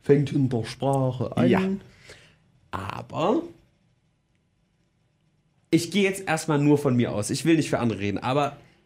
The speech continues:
Speaker 1: die Diskriminierung in dem Falle wäre ja, dass du Frauen ausschließt, wenn du sagst, „der Forscher“. Oder
Speaker 2: Ja.
Speaker 1: nee, die, es geht ja „die Forscher“. Wir
Speaker 2: Ja.
Speaker 1: haben ja von der Mehrzahl sogar geredet.
Speaker 2: Ja.
Speaker 1: Die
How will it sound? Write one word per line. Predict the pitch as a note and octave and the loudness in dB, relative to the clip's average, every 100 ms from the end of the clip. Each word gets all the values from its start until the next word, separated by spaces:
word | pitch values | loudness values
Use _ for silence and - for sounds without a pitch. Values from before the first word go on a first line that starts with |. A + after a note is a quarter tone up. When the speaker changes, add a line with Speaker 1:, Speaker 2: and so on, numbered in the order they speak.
| _ _ _ _ _ | _ _ _ _ _
Speaker 1:
die | C3+ | 0
Diskriminierung | D3+ G3 - E3 D#3+ G3 F#3+ E3+ | 0 0 0 2 4 2 2 2
in | C#3 | 4
dem | D3+ F3 | 4 2
Falle | - C3+ D3 B2+ G#2+ | 0 2 4 4 4
wäre | B2 C3+ G#2+ | 2 2 0
ja, | F2+ F#2 A#2 - - _ | 0 -2 -4 -6 -18 _
dass | B2+ B2 | 0 0
du | - | -2
Frauen | A#2 - C#3+ F3+ F3 | -4 2 2 2 2
ausschließt, | C#3 D#3+ - D3+ D3 - | 2 2 0 -2 -2 0
wenn | C3 | 0
du | C3 | 2
sagst, | A#2+ A#2 - - - | 2 0 -2 -8 -4
„der | A#2+ A2+ | 0 0
Forscher“. | A2+ A#2 A2 G2+ E2+ - _ | 0 -4 -2 -4 -6 -10 _
Oder | A2 A2 | 0 2
Speaker 2:
Ja. | B2 | 4
Speaker 1:
nee, | A#2+ | 4
die, | C3 F3 G#2+ | 2 0 0
es | C#3+ | 0
geht | G3 F#3 | 2 0
ja | E3 | 0
„die | E3+ D#3+ | -2 -4
Forscher“. | - C#3+ G#2 F2+ - - - | -2 -2 -2 -6 -10 -12 2
Wir | |
Speaker 2:
Ja. | C#3 | 4
Speaker 1:
haben | F3+ | 4
ja | |
von | E3+ E3+ | 2 2
der | D#3+ D3+ | 4 4
Mehrzahl | D#3 F3 C3 G2 | 2 0 0 -2
sogar | G2+ G2 | -2 -6
geredet. | F#2+ F#2+ F2+ F2+ C3 | -4 -4 -4 -6 -4
Speaker 2:
Ja. | C3+ - | -4 -2
Speaker 1:
Die | E3 G3+ | 2 2